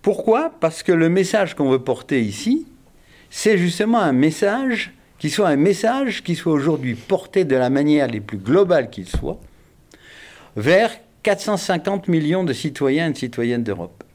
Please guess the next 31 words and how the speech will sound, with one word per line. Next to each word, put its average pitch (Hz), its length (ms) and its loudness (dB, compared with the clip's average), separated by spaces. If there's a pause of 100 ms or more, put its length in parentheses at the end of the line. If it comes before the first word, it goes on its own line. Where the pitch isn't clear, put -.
Parce - 260 -2
que 170 300 0 (680)
pour 208 500 0 (520)
exercer 175 680 2
un 120 140 0
plein 160 260 0
droit 139 260 0
démocratique, 120 800 -4 (580)
il 143 160 0
faut 220 380 -2 (220)
être 104 240 -6
citoyen. 98 460 -8 (360)
Et 117 60 -2
nous 117 140 2
devons 214 440 0 (240)
être 127 160 -2
citoyens 123 600 -4 (320)
pour 123 120 -2
pouvoir 139 380 2
exercer 139 500 -2
une 135 220 -4
souveraineté. 107 680 -4 (640)
Et 123 100 -6
je 123 100 0
suis 262 200 -2
la 170 180 2
génération 170 680 0
de 156 140 -2
ceux 240 240 -4
qui, 151 220 0
après-guerre, 180 760 -2